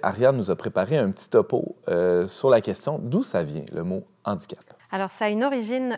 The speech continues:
Speaker 2: anglaise. On est au dix-septième siècle, euh, et il y avait un jeu de hasard dans lequel on allait disposer dans un chapeau, donc a cap,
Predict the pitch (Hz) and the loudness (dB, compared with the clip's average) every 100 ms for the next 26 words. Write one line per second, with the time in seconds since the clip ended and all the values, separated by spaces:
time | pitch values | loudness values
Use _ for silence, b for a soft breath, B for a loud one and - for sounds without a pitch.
0 | - 269 226 185 208 190 170 - 196 196 | 0 0 2 0 0 -4 -8 -10 -8 -4
1 | 202 208 208 190 214 233 226 226 202 - | -4 -2 -2 -2 -4 -6 -4 -6 -4 -2
2 | 240 262 220 - B B B - 190 185 | -2 -2 -6 -8 B B B 0 2 2
3 | 180 175 226 262 240 202 226 214 202 214 | 0 -2 -2 0 4 2 4 0 2 -2
4 | 262 _ 196 196 190 185 196 247 - _ | -2 _ -2 2 2 2 0 -2 -16 _
5 | 202 185 175 226 233 226 190 175 180 180 | -6 -6 -2 -2 0 -4 -6 -4 -2 -2
6 | 180 208 247 233 226 196 190 240 220 190 | -4 -4 -2 0 0 0 2 2 0 -6
7 | - _ 196 180 - 196 - - - | -8 _ -12 -12 -12 0 2 2 -2